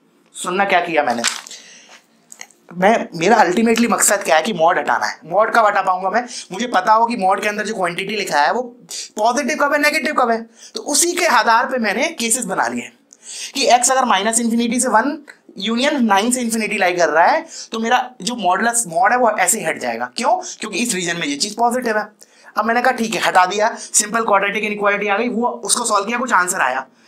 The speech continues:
अगर अभी मैं उसको case one का आंसर नहीं बोलूंगा, पहले मैं उसमें से वही एक्स लूंगा जो case one का domain है, तो जो case one का answer आया, not the final answer, उसका मैं case one के domain के साथ intersection लूंगा, वो X मेरा क्या होगा,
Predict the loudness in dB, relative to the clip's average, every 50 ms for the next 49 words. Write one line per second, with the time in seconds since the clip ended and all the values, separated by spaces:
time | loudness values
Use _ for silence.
0 | -20 -20 _ _ _ _ 0 0 2 2 0 -2 -2 0 0 0 0 2 2 2
1 | 2 2 2 0 -2 -4 -2 -2 -4 -2 0 -2 0 0 2 2 2 2 0 -2
2 | -2 0 0 0 0 0 0 -2 -4 -6 -6 -10 -10 _ _ _ _ _ _ _
3 | _ -4 0 2 2 4 4 2 4 2 2 2 0 -2 -2 -2 -2 0 0 0
4 | 2 0 0 2 0 -2 -2 0 -2 -2 -2 -2 -4 -4 -2 -2 -2 -2 -2 -2
5 | -2 -2 -2 -2 -2 -2 -2 -2 -4 -6 -8 -12 _ _ _ _ _ _ -10 -8
6 | -6 -6 -4 -2 -2 -2 -2 -2 -2 -2 0 2 2 2 2 2 0 2 4 4
7 | 6 6 4 2 2 -2 -8 _ _ _ _ _ -12 -4 -2 0 0 0 2 2
8 | 2 2 2 2 2 2 2 2 2 0 -2 -2 -4 -12 -14 -14 -14 -14 -8 -4
9 | -2 0 0 0 0 0 0 -2 -2 -2 -2 -2 -2 -2 -2 -2 -2 -2 -2 -2
10 | -2 -2 -2 -4 -4 0 2 2 2 0 -2 -12 _ _ _ _ _ -14 -10 -6
11 | -4 -4 -2 -2 -2 -2 -2 -2 0 2 2 2 2 2 -2 -12 _ _ _ _
12 | _ _ _ _ -20 -10 -4 2 4 4 6 6 4 2 2 2 2 2 2 2
13 | 2 2 2 4 4 4 4 4 4